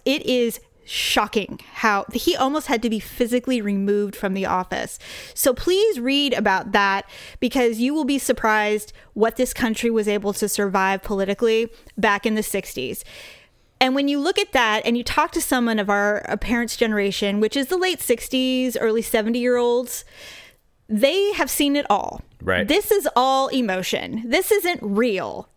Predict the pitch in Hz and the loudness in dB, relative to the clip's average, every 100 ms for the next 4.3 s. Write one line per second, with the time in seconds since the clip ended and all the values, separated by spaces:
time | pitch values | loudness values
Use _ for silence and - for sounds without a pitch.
0 | _ 220 294 392 339 247 277 262 - 269 | _ 0 2 0 0 0 -2 -2 -2 -2
1 | 254 269 262 - - - 262 226 196 185 | 2 2 0 -6 -2 0 2 2 0 -4
2 | - 226 - - - - _ _ - 220 | -6 -8 -12 -20 -20 -20 _ _ -4 0
3 | 285 302 339 403 359 320 277 254 254 269 | 2 4 4 2 0 0 2 2 2 2
4 | 254 247 | 2 0